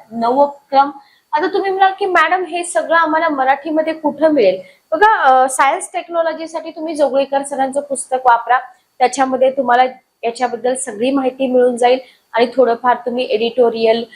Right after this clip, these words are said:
अ, किंवा करंट अफेअर्स मध्ये जे काही डिबेट्स वगैरे येतात ते वापरून तुम्ही तुमची उत्तरं लिहू शकता. तर जैव तंत्रज्ञान नवोपक्रम याच्यामध्ये तुम्ही जीवन सामग्रीवरील पेटंट, विशेषतः जीन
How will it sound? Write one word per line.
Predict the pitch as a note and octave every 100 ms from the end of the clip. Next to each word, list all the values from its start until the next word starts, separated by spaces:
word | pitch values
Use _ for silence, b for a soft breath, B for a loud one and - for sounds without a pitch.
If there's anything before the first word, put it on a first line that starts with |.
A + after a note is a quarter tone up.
| b _
अ, | G3
किंवा | G3+ B3 A#3+
करंट | A#3+ B3+ A3+ A3+
अफेअर्स | A3+ - A3+ -
मध्ये | A3+ G#3+ A3
जे | A3+
काही | A3 A3
डिबेट्स | G#3 G#3+ G#3+ G#3 G#3+
वगैरे | G#3+ G#3+ A3
येतात | G#3+ A3+
ते | A#3+ - A3+
वापरून | G#3+ F#3+ F#3+ G3
तुम्ही | G3 C4 G#4 b b -
तुमची | A3+ F#3
उत्तरं | A#3 G#3 - F#3+ F4 - _ _ -
लिहू | C#4 C4+
शकता. | G#3+ D#3 - - A2 - _ _ -
तर | C#4+
जैव | B3 C#4 D4 F#4
तंत्रज्ञान | E4+ D#4 E4+ D#4+ E4 E4+ F4 - _ _ _ B3
नवोपक्रम | C4+ D#4 D#4+ - D#4+ D#4+ D4+
याच्यामध्ये | C#4 D4 C#4 C#4
तुम्ही | D4 D4+ D4+ B3
जीवन | A#3+ B3 C4+ D#4
सामग्रीवरील | D4+ C#4+ C4+ C4 C4+ C4+ C4+ C#4+ C4+ C4
पेटंट, | C4 B3+ C4 C4 - -
विशेषतः | B3 B3 B3+ B3 - B3+ B3 - B B B G#3+ F#3+
जीन | - C#4+ C#4+